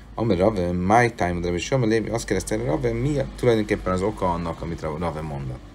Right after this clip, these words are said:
Amir Kra, imám Magdis Igál, ha Magdis Fleja Matpis. Ezt abból a mondatból vezette le,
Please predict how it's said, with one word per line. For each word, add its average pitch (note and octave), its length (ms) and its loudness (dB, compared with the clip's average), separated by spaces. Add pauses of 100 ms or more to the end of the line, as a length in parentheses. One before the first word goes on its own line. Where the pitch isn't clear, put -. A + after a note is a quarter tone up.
(1400)
Amir F#2 280 2
Kra, F2+ 600 4 (1400)
imám A#2 320 2
Magdis A#2+ 580 4
Igál, F2+ 560 0 (580)
ha D#2+ 80 -6
Magdis F2+ 480 2
Fleja G#2+ 240 0
Matpis. F2+ 520 -2 (1500)
Ezt - 160 -8
abból G#2+ 240 2
a E2 60 0
mondatból F2+ 580 0
vezette E2 420 -6
le, A2+ 260 -8